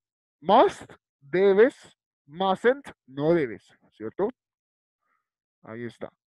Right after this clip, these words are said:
Entonces, how do you say? Tú debes <clears throat> usar plástico.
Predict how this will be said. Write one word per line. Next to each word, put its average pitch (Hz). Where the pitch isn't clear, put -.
Entonces, 131
how 196
do 220
you 214
say? 131
Tú 226
debes 147
<clears throat> 196
usar 147
plástico. 147